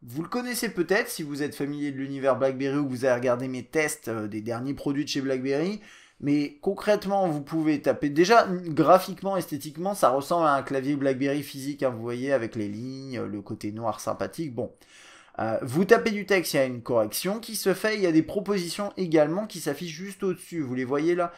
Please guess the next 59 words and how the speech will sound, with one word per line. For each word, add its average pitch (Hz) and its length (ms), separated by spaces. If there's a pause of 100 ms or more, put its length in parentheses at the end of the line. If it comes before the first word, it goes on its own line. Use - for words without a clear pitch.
(200)
Donc 127 120
par 139 160
exemple, 143 280
salut 143 420
mon, 156 400
ok 135 260
je 135 120
fais 117 120
ça, 165 260
ça, 113 240
ça 107 300
va 107 60
faire 139 240
mon, 170 440 (380)
euh, 107 400
numéro, 151 1080
euh, 123 140
c'est, 151 760
euh, 107 280
bien, 131 580
voilà, 104 260
vous 98 100
voyez 113 200
ce 127 80
que 135 100
je 117 60
viens 117 120
de 113 40
faire, 156 200
vous - 260
faites 131 180
le 131 120
geste 151 280
comme 135 200
ça. - 240 (340)
Ça, 202 340
c'est 185 140
quand 151 140
vous 139 160
êtes 170 100
dans 143 140
ce - 160
mode-là, 131 580
cent 170 200
pour 135 200
cent 160 220
tactile, 160 500
il 165 100
marche 151 260
très 147 200
très 123 220
bien, 113 260
il 143 40
n'y 131 80
a - 60
rien 120 220
à 123 80
dire 123 180
là-dessus. 104 380